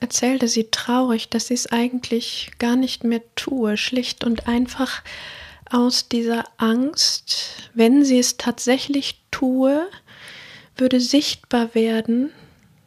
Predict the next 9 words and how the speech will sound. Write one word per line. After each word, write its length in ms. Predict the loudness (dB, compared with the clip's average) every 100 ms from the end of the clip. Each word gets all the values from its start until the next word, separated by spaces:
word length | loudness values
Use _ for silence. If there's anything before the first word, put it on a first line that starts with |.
| _
dass 220 | -2 0 2
sie 80 |
es 220 | 0 -2 0
eigentlich 600 | 0 0 -2 -6 -6 -2
gar 160 | 0
nicht 200 | 0 -2
so 280 | -2 0 0
gut 320 | -2 -6 -6
kann. 340 | -8 -4 -4